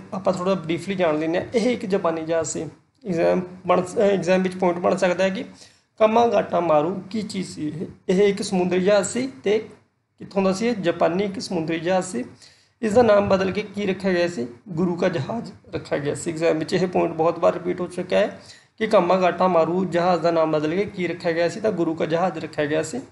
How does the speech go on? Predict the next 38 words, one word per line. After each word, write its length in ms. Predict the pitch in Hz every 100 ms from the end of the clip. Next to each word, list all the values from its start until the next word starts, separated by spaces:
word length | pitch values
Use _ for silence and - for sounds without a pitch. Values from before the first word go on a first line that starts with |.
| _ - _ - -
ਉੱਨੀ 200 | 240 262
ਸੌ 80 | 254
ਚੌਦਾਂ 300 | 247 214 220
ਈਸਵੀ 200 | 202 220
ਵਿੱਚ 220 | 214 220
ਗੁਰਦਿੱਤ 680 | 185 180 160 147 214 - 247
ਨਾਮਕ 400 | 202 175 175 170
ਵਿਅਕਤੀ 360 | 165 160 190
ਸੀ 120 | 196
ਕੋਈ, 220 | 185 226 247 - -
ਗੁਰਦਿੱਤ 640 | 160 160 156 165 170 294 320 _ _ -
ਨਾਮਕ 360 | 165 165 170 175
ਵਿਅਕਤੀ 400 | 160 156 - 165
ਸੀ, 180 | 127 135 - - _
ਉਸਨੇ 260 | 208 196 220
ਕਿਰਾਏ 300 | 214 185 170
'ਤੇ 160 | 170 185
ਲੈ 220 | 160 147
ਲਿਆ 160 | 147
ਬਈ, 140 | 147 160
ਠੀਕ 180 | 190 262
ਹੈ। 100 | 269 - _ _ _ -
ਤੇ 200 | 190 202
ਚਾਰ 380 | 196 214 208 214
ਅਪ੍ਰੈਲ 400 | - 190 190 - - - _ _ _ _ _ _ -
ਉੱਨੀ 180 | 220 208
ਸੌ 120 | 220
ਚੌਦਾਂ 400 | 220 208 190 220
ਈਸਵੀ 280 | 202 185 196
ਨੂੰ 180 | 208 -
ਇਹ 220 | 233 190 220
ਜਹਾਜ਼ 380 | 214 208 185 208 - - _ -
ਹਾਂਗਕਾਂਗ 440 | 214 214 262 254
ਤੋਂ 120 | 214
ਚੱਲ 200 | 190 175
ਕੇ 140 | 160 196
ਕੈਨੇਡਾ 800 | 185 - - 190 190 208 214 214 - - 156
ਗਿਆ। 240 | 151 143